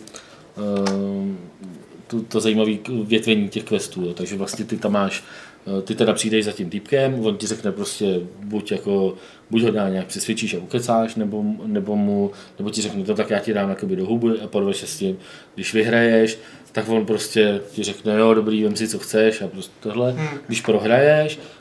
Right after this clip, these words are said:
Speaker 1: tak, eh, hra normálně běží dál, quest prostě je dál aktivní a, eh, pak se třeba s-, a ty musíš najít nějaký jiný způsob, jak, jak se mu prostě dostat na kobylku, jo? A jedna,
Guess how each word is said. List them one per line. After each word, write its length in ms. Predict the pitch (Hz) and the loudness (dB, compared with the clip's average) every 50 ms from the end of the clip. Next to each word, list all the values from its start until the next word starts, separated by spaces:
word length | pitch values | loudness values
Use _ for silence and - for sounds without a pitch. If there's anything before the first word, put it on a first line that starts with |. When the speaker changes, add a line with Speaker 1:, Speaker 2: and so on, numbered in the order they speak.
| - - | -6 0
Speaker 1:
tak, 280 | - 117 113 - - 117 110 107 104 104 104 104 107 107 107 107 113 113 120 123 120 117 | 2 2 2 2 4 4 6 6 6 6 4 4 4 4 4 2 0 -4 -6 -8 -8 -6
eh, 40 | 123 117 | -4 2
hra 160 | 113 113 110 | 2 4 4
normálně 340 | 110 110 113 113 113 113 113 | 4 4 6 6 6 6 4
běží 300 | 110 113 110 - 113 113 | 4 2 0 -2 0 0
dál, 440 | 110 104 101 107 120 139 156 165 165 | 4 6 6 8 8 6 6 2 0
quest 500 | 160 - 113 104 - - - - - - - _ _ - | 0 0 0 0 0 -4 -10 -14 -18 -20 -20 _ _ -12
prostě 300 | - 107 - - - 117 | -10 -10 -8 -2 2 4
je 260 | 110 110 107 101 98 87 90 | 6 8 8 6 4 0 0
dál 340 | 104 110 107 110 110 110 - | 4 8 8 8 8 8 4
aktivní 640 | - - - - 110 107 113 123 131 143 151 165 165 - - - - - - - - - - | 0 -4 -4 -4 -4 -2 -2 -2 -2 -2 -2 -4 -6 -8 -12 -18 -20 -20 -20 -20 -20 -10 -2
a, 720 | 107 107 107 107 107 104 107 104 104 104 107 107 107 107 - - - - - - _ - | 2 4 6 6 8 8 8 8 8 8 6 6 2 -2 -8 -18 -20 -20 -20 -20 _ -8
eh, 340 | 98 101 101 101 101 101 104 104 95 90 - - | -6 -4 -4 -2 -2 -4 -4 -6 -10 -14 -10 0
pak 140 | - 117 110 | 0 2 2
se 160 | - - 120 113 | 2 0 -2 -2
třeba 260 | - 123 113 117 113 | -2 2 2 2 2
s-, 240 | 117 120 120 120 120 - | 2 0 -2 -4 -2 -2
a 60 | 117 | 0
ty 100 | - 123 | 0 2
musíš 260 | 120 113 117 110 - | 2 2 0 -2 2
najít 180 | 113 110 107 110 | 2 2 2 2
nějaký 220 | 110 104 113 113 110 | 0 -2 0 0 0
jiný 180 | 107 107 110 | 2 2 2
způsob, 640 | 110 - - 110 107 - - 110 104 101 - - - - - - - - | 0 -2 -6 -8 -8 0 2 2 2 2 0 -4 -10 -18 -20 -20 -8 0
jak, 300 | 110 110 107 - - - 123 110 110 | 2 2 2 2 -2 -8 -12 -10 -6
jak 420 | 113 113 113 107 110 107 - - - | -2 -2 0 0 0 -2 -2 -4 -6
se 180 | - - 113 | -4 -4 -4
mu 140 | 107 107 104 | -4 -4 -4
prostě 280 | 98 107 101 - - 107 | -6 -6 -8 -6 -6 -6
dostat 260 | 101 - - 113 101 | -4 -2 -2 -2 -2
na 60 | 98 | -2
kobylku, 440 | - - 104 101 98 92 92 - 101 95 | -4 -6 -2 -2 -2 -2 -2 -4 -2 -2
jo? 120 | 95 101 - | -2 0 0
A 100 | 98 104 | -2 -2
jedna, 340 | 104 104 101 107 107 104 | 0 0 0 0 0 0